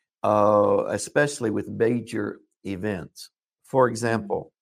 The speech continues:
Speaker 1: one of the first times you see seraphs ministering was there was a time when Lucifer,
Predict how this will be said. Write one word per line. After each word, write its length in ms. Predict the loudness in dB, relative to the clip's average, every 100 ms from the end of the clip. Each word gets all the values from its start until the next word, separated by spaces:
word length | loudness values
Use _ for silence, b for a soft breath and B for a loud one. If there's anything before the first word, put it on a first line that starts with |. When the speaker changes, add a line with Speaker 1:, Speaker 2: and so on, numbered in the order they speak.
| _ _ _ _ _ _ _ _ _ _ b b b
Speaker 1:
one 120 | -6 -2
of 40 |
the 80 | 0
first 340 | 2 2 2
times 300 | -2 -2 -2
you 80 | -4
see 520 | -2 -2 -2 -2 -8 _ _ _ _
seraphs 920 | -12 0 4 4 4 0 -4 -12 -16 -18 _ -4
ministering 880 | -2 0 -2 -4 -6 -6 -6 -12 -18 _ _ _ _ _ _ -8
was 380 | 2 4 4 2
there 160 | 0
was 160 | 2 -2
a 80 | -6
time 720 | -8 -4 -2 0 -2 -4 -4
when 460 | -4 -4 -6 -8 -14 _ _ _ _ _ _
Lucifer, 920 | 2 4 4 0 -4 -2 -2 -2 -4